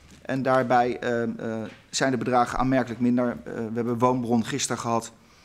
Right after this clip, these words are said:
en daar bleek het mandaat vijfentwintig miljoen te zijn. Maar wie we er ook over spreken, iedereen zegt: "Vijftig miljoen is bizar." Dat is gewoon, eh, eh, daarmee zet je eigenlijk de Raad van Commissarissen, eh, buitenspel.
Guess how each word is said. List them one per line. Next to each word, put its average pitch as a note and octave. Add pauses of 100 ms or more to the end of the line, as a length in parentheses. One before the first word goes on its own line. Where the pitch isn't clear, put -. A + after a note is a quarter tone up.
(320)
en A#2+
daar A#2
bleek A#2
het A#2
mandaat A2
vijfentwintig C3
miljoen A#2+
te A2+
zijn. G#2+ (520)
Maar A#2
wie D#3
we D#3+
er C3+
ook C3+
over B2+
spreken, C3+
iedereen C3
zegt: A#2
"Vijftig C3+
miljoen A#2+ (640)
is A2
bizar." G#2+ (320)
Dat A2
is G#2+
gewoon, A#2
eh, A2
eh, A2 (680)
daarmee A2+
zet -
je A2
eigenlijk G#2+
de A2+
Raad A2
van -
Commissarissen, A2+ (520)
eh, G#2+
buitenspel. G#2+